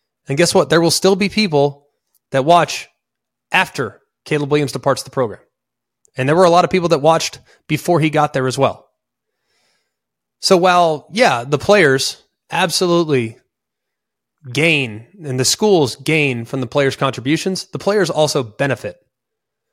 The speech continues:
from what the school provides them as well. So to suggest to a player that he should shut it down is absurd. And to, to the fact that it came from a guy that actually played, shame on you.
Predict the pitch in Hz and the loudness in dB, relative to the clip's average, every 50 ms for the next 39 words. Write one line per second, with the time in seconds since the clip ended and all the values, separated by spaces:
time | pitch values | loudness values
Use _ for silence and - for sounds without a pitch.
0 | _ _ _ - - 147 143 143 139 143 143 - - - 143 131 120 - 123 117 | _ _ _ -4 -2 0 0 0 -2 -4 -6 -8 -4 -2 -2 -2 -2 -4 -6 -4
1 | 120 117 113 110 113 107 110 107 107 110 107 87 - - _ _ _ _ _ _ | -2 -4 -4 -4 -8 -10 -10 -10 -6 -6 -6 -8 -8 -16 _ _ _ _ _ _
2 | _ _ _ _ - - - 160 147 - - 143 113 175 185 190 - - 202 175 | _ _ _ _ -10 -4 -2 -2 0 0 -2 0 2 2 2 2 2 2 2 2
3 | - - 160 151 143 127 117 143 147 - 151 - - 156 139 120 - 135 135 147 | 2 2 0 0 0 0 -2 -4 -4 -6 -6 -2 -2 -2 -2 -2 -4 -4 -2 -2
4 | 156 160 156 143 _ _ _ _ _ _ _ _ _ _ _ _ _ _ _ _ | -4 -4 -6 -12 _ _ _ _ _ _ _ _ _ _ _ _ _ _ _ _
5 | _ _ _ _ - 147 127 127 120 117 - - 113 95 87 - _ - 139 147 | _ _ _ _ -6 -4 -4 -4 -4 -6 -6 -8 -8 -8 -10 -16 _ -8 -8 -6
6 | 151 151 - _ 180 - - - 156 151 - - 208 220 220 - 190 165 143 - | -6 -8 -10 _ -20 -20 -20 -20 -20 -12 -6 -4 -2 -2 -2 -2 -2 -4 -4 -4
7 | - 165 156 143 - 151 135 123 135 131 127 123 110 123 123 - - 131 120 107 | -4 -4 -4 -4 -4 -6 -4 -2 -2 -2 -2 -2 -2 -4 -4 -4 -6 -8 -8 -8
8 | - - 123 120 123 135 139 139 - _ _ _ _ _ _ - - - 196 202 | -8 -8 -6 -4 -4 -4 -4 -6 -10 _ _ _ _ _ _ -10 -4 -2 -2 0
9 | 190 156 131 117 113 101 90 | 0 0 -2 -2 -4 -6 -8